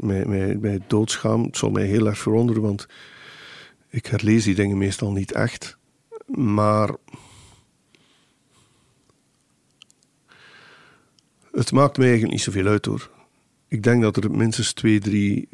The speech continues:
bij zitten die heel duidelijk, eh, het, het, het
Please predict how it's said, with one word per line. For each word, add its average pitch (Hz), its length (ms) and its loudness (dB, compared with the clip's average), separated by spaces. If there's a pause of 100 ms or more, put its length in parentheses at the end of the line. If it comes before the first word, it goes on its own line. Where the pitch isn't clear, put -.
bij 113 340 0
zitten 107 280 -2
die 101 100 0
heel 113 340 4
duidelijk, 104 760 0 (1300)
eh, 95 640 -2 (480)
het, - 360 -4
het, - 640 -6 (300)
het - 360 -6